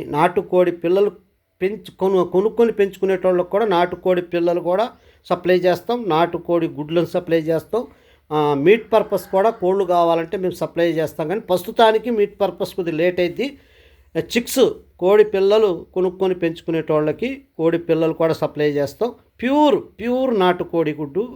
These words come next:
ప్యూర్ నాటి కోడి పిల్లలు. మీకు ఎక్కడ వేరే జాతులు కానీ, ఎటు వేరే రకాలు కానీ పెట్టం మేము. మీరు ఒకటికి రెండు సార్లు చూసుకొని తీసుకోవచ్చు, ప్రాబ్లం లేదు. తెలిసిన వాళ్ళైతే మీకు మాత్రం మేము, మేము తెలిసినా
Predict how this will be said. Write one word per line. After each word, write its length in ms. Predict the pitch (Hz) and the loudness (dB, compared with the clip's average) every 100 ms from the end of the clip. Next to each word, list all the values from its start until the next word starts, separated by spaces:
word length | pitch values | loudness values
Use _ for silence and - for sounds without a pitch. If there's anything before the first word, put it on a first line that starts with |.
| - _ _ _ 233 | -20 _ _ _ -4
ప్యూర్ 280 | 247 269 220 | 0 2 2
నాటి 220 | 175 175 170 | 2 2 -2
కోడి 180 | 151 135 123 | -4 -4 -6
పిల్లలు. 260 | 110 107 92 - | -10 -12 -16 -12
మీకు 160 | 165 180 | -8 -8
ఎక్కడ 200 | 185 254 247 240 208 | 0 4 6 4 2
వేరే 200 | 208 214 208 165 | 2 2 2 2
జాతులు 400 | 185 180 185 190 175 | 2 2 0 0 -2
కానీ, 180 | 175 208 196 | -2 -2 -4
ఎటు 160 | 175 147 | -6 -2
వేరే 220 | 170 180 180 | 0 2 0
రకాలు 320 | 165 165 156 147 | -2 -4 -4 -2
కానీ 140 | 160 202 | -4 -2
పెట్టం 260 | 143 - 139 104 | -6 -4 -8 -8
మేము. 120 | - _ _ _ _ _ _ - | -16 _ _ _ _ _ _ -4
మీరు 120 | 165 | -2
ఒకటికి 220 | 160 185 202 | -2 2 2
రెండు 140 | 180 - | 2 4
సార్లు 220 | 180 190 180 | 4 2 -2
చూసుకొని 440 | 180 180 - 226 277 262 | -4 -6 -4 -4 -4 -6
తీసుకోవచ్చు, 540 | 185 - 160 135 - - - | -8 -8 -14 -16 -20 -20 -4
ప్రాబ్లం 320 | 185 175 175 127 107 | -2 2 0 0 -6
లేదు. 160 | 104 - - | -12 -16 -10
తెలిసిన 280 | 151 147 160 | -8 -4 -2
వాళ్ళైతే 320 | 151 147 147 269 - _ _ _ - 196 | 0 -2 -6 -14 -16 _ _ _ -4 2
మీకు 160 | 214 226 | 4 4
మాత్రం 280 | 214 233 254 262 | 4 2 0 2
మేము, 180 | 214 202 190 | 0 2 2
మేము 180 | 196 190 180 175 _ - | 2 2 0 -4 _ -4
తెలిసినా 420 | 190 190 240 226 | -4 0 4 6